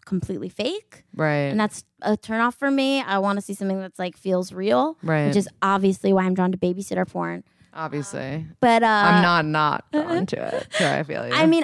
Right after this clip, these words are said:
Speaker 1: I don't know why that's, like, not calling my la-, my name lesbian porn.
Speaker 2: I think that's totally fine. I mean,
Speaker 1: Yeah.
Speaker 2: I think you hit the nail on the head with, we like porn that is really different from
Speaker 1: Yeah.
Speaker 2: our routine sex life,
Speaker 1: I
Speaker 2: I
Speaker 1: think
Speaker 2: would
Speaker 1: so.
Speaker 2: say.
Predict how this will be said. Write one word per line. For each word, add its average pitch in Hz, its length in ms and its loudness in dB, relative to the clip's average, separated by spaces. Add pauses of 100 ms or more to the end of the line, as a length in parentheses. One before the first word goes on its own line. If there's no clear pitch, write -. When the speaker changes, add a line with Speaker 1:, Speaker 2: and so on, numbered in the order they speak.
Speaker 1:
I 269 140 4
don't 330 180 4
know 311 160 6
why 240 360 4
that's, 208 220 0
like, 202 160 0
not 180 440 0 (480)
calling 185 260 2
my 175 140 2
la-, 170 220 0
my 185 160 0
name 175 260 -4
lesbian 196 380 -8
porn. 190 340 -12 (360)
Speaker 2:
I 170 80 -4
think 165 140 0
that's 156 200 -6
totally 143 300 -6
fine. 139 360 0
I 131 60 0
mean, 131 200 0
Speaker 1:
Yeah. 180 260 0 (600)
Speaker 2:
I 190 80 0
think 175 180 0
you 160 120 -4
hit 143 200 -2
the 165 80 -2
nail 135 200 0
on 123 100 -2
the 123 100 0
head 127 280 -2
with, 123 160 -6 (200)
we 151 160 -4
like 143 400 -2 (360)
porn 135 460 -6
that 123 160 -8
is 127 160 -12
really 135 420 -10
different 117 640 -12
from 78 480 -10 (160)
Speaker 1:
Yeah. 208 400 -4
Speaker 2:
our 151 300 0 (240)
routine 135 640 -4
sex - 320 -6
life, - 480 -10
Speaker 1:
I 226 80 0
Speaker 2:
I - 40 -2
Speaker 1:
think - 200 -2
Speaker 2:
would - 80 -10
Speaker 1:
so. - 60 -6
Speaker 2:
say. 139 300 -4